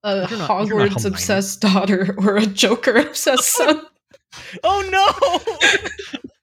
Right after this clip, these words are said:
Speaker 3: I
Speaker 2: Oh,
Speaker 3: mean, one's
Speaker 2: dear.
Speaker 3: gonna do crimes, right? Like, that's the thing. Like, I don't know if the other one will. Hmm. Yeah, that's tricky.
Speaker 2: Concerning, concerning.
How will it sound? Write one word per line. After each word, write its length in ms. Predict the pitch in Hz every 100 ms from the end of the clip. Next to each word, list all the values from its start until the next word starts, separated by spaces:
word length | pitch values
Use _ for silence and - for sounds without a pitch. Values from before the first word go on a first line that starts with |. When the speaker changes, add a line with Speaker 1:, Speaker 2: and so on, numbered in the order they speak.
| _ - - - - - 269
Speaker 3:
I 60 |
Speaker 2:
Oh, 60 | 294
Speaker 3:
mean, 260 | 392 339
one's 220 | 320 349 269
Speaker 2:
dear. 80 |
Speaker 3:
gonna 260 | 208 269 294
do 240 | 226 262 196
crimes, 640 | - 247 220 190 170 156
right? 380 | 175 175 196 -
Like, 200 | 196 190
that's 260 | 220 226 -
the 100 | 190
thing. 500 | 220 208 220 226 214
Like, 300 | 190 170 156 - 294 - - - _ _
I 80 | 196
don't 160 | 269 262
know 100 | 269
if 100 | 262
the 120 | 190
other 200 | 202 220
one 280 | 214 196 165
will. 580 | 170 156 151 151 156 - _ _ _ _ _
Hmm. 640 | 180 175 160 147 127 104 113 123 _ -
Yeah, 400 | 254 - 139 135
that's 320 | 139 165 -
tricky. 540 | - 131 - 90 135 _ _ _ _ _ _ _ _ _ _ _ -
Speaker 2:
Concerning, 480 | 110 117 90 80 - -
concerning. 380 | 95 98 87